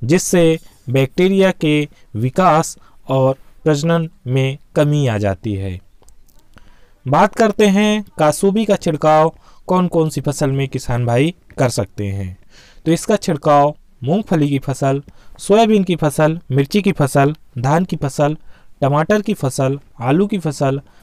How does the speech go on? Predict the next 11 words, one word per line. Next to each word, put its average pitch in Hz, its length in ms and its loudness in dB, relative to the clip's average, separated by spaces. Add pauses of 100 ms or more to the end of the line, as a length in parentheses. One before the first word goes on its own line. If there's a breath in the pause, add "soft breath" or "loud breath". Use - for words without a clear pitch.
(180 soft breath)
गोभी 165 560 0 (540 soft breath)
की 147 100 0
फसल, 143 440 -2 (100)
अंगूर, 165 540 0 (220)
सेब 165 440 0 (220)
आदि 214 260 4
फसलों 156 360 -2
में 143 160 -4
कर 180 140 -2
सकते 190 340 -2
हैं, 180 300 -2